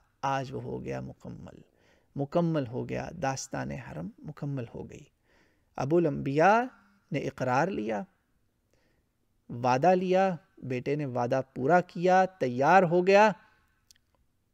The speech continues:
बस कबूल हो गई। यहाँ खुद की जान, खुद का खून देना है, इससे कुर्बानी होगी। लिहाजा बहनों भाइयों,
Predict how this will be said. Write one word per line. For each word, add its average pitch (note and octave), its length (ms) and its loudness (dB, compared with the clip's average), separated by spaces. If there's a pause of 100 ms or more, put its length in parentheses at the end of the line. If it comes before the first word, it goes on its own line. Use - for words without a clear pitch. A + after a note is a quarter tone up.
(160)
बस - 460 -8 (220)
कबूल C#3+ 260 0
हो A#2 140 -4
गई। - 220 -12 (420)
यहाँ C#3+ 440 -8 (680)
खुद F#3 260 6
की D3 160 -4
जान, A#2 360 -8 (600)
खुद - 220 -10
का C3 140 -2
खून B2 340 -10
देना D3 220 -14
है, - 120 -20 (380)
इससे - 200 -12
कुर्बानी - 460 -14
होगी। - 300 -20 (1500)
लिहाजा C#3+ 420 4
बहनों C#3 300 -2
भाइयों, A2+ 300 -10